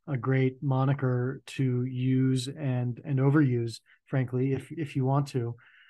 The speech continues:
But at the same time, that's a completely different team. Y'all, y'all did, this team didn't win a national championship. You're not the reigning national championships. Cam Spencer, Stephon Castle, and all, you know, all these freshmen, they're not national champions.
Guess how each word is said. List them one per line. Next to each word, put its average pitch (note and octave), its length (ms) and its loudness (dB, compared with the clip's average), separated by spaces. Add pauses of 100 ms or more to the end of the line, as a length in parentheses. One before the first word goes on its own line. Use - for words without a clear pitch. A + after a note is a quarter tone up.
(120)
But D3+ 440 2
at D#3+ 160 0
the D3 80 -4
same F3 280 2
time, C#3 420 4
that's F3+ 220 -2
a G3+ 40 -8
completely A3+ 380 0
different A#3 260 -2
team. E3 320 0 (400)
Y'all, C#3 260 2
y'all D#3+ 280 6
did, D3+ 200 2
this F#3 160 0
team A3 200 6
didn't C#3 200 6
win B2+ 120 4
a A#2+ 40 2
national A#2+ 340 -2
championship. C3 420 0
You're D3 140 4
not B3+ 120 2
the C#3+ 100 2
reigning B2 300 2
national B2 300 -2
championships. C3 400 -4 (580)
Cam E3+ 180 6
Spencer, E3+ 380 2
Stephon D#3 520 2
Castle, D#3+ 560 0
and C3 240 2
all, D#3+ 280 -2
you D#3+ 100 0
know, C#3 160 2
all D3 120 0
these C#3 160 0
freshmen, E3+ 320 -4
they're D3+ 120 0
not A3+ 160 -4
national A#2+ 360 -4
champions. B2 520 -4